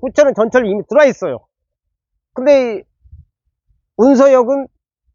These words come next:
그리고 부천역 옆에는 역곡도 있고 소사도 있고 뭐 중동, 송내가 있지만, 여기는 운서 하나밖에 없어요. 사람 사는 역세권이. 사람 많이 사는 역세권이. 거기에 몇십만 명이 들으면 그 사람 역세권으로 가지고 어디로 가겠어요? 만남의 장소.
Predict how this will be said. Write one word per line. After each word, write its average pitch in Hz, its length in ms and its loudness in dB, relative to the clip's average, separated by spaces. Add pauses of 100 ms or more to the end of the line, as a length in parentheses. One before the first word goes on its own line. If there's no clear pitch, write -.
(200)
그리고 247 200 -8
부천역 262 480 0
옆에는 214 360 0
역곡도 208 380 -4
있고 190 120 -6
소사도 220 400 -2
있고 180 180 -8
뭐 156 120 -12
중동, 196 500 -4
송내가 247 320 0
있지만, 196 400 -2
여기는 214 360 0
운서 220 320 -2
하나밖에 226 360 -2
없어요. 131 260 -8 (220)
사람 220 200 -4
사는 180 200 -2
역세권이. 127 480 -8 (380)
사람 202 220 -4
많이 139 300 -2
사는 175 220 -2
역세권이. 123 520 -8 (1700)
거기에 247 340 0
몇십만 220 400 -4
명이 190 160 -2
들으면 170 220 -10
그 - 40 -14
사람 185 200 -4
역세권으로 185 500 -2
가지고 127 200 -4
어디로 226 160 0
가겠어요? 120 680 -6
만남의 202 360 -2
장소. 135 400 -6